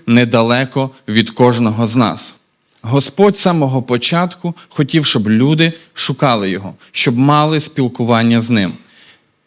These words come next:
При-, за Мойсея Господь хор-, хотів говорити зі своїм народом, якого він вивів з єгипетського рабства.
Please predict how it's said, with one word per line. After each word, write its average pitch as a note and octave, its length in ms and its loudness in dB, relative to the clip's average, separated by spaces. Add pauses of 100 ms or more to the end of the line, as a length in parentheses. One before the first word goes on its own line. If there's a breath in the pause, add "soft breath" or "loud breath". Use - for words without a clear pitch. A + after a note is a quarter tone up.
(220)
При-, D3+ 200 0
за D3+ 200 4
Мойсея G3 800 2 (880)
Господь F3+ 440 0
хор-, E3+ 240 0
хотів D#3+ 520 2
говорити C#3+ 460 2
зі C#3+ 120 2
своїм C#3 360 2
народом, C3+ 420 2
якого B2+ 360 0
він A#2+ 180 2
вивів B2 440 4 (220 loud breath)
з B2+ 100 -4
єгипетського B2 680 0
рабства. A#2+ 500 -4